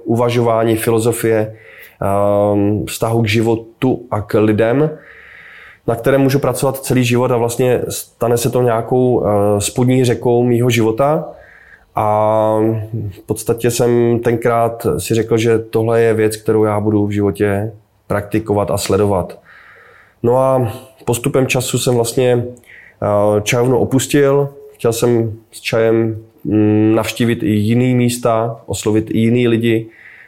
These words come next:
Začal jsem s čajovým cateringem a v podstatě dodnes, což už je teda opravdu jako dvacet let,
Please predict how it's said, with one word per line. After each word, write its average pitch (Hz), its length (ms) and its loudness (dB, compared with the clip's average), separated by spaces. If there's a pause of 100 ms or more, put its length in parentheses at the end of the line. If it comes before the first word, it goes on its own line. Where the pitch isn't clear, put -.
Začal 110 200 -2
jsem 110 260 0
s 110 60 -8
čajovým 117 320 0
cateringem 110 580 0
a 98 240 -2
v 98 80 -8
podstatě 104 600 -4 (320)
dodnes, 101 720 -2 (180)
což - 280 -4
už 101 220 -2
je 98 100 2
teda 101 440 -2 (300)
opravdu 101 400 -2
jako 95 180 0
dvacet 101 400 -2
let, 90 340 -4